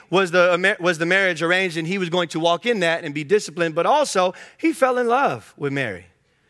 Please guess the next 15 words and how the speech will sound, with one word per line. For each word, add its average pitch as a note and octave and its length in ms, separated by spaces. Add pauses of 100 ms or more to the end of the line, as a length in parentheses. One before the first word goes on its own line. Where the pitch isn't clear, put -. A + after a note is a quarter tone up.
(260)
He A3+ 140
had A3 120
a G#3+ 60
desire F#3 600
to F3+ 200
build F3 420
well. F3 300
He G#3 140
was A#3 160
a A3+ 40
gatherer. G#3+ 720 (760)
We C4+ 140
do D4 200
it C4 140
today. C4 580